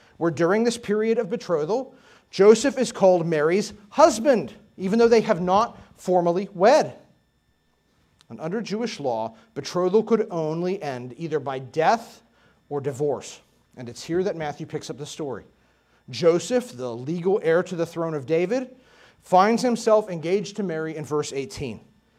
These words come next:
And now a complication arises. Verse eighteen. "Before they came together, she was found to be with child from the Holy Spirit."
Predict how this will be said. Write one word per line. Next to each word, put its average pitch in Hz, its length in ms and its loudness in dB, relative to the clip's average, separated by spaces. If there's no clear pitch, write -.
And 113 120 -10
now 160 280 -2
a 151 80 -6
complication 147 960 -4
arises. 147 560 -2
Verse 147 280 -2
eighteen. 151 560 -8
"Before 226 360 6
they 247 140 10
came 240 340 2
together, 202 680 2
she - 240 -2
was 226 180 2
found 226 360 2
to 214 80 -4
be 214 140 -4
with 196 180 -2
child 185 840 0
from 208 360 4
the 202 80 2
Holy 185 320 2
Spirit." 160 480 -10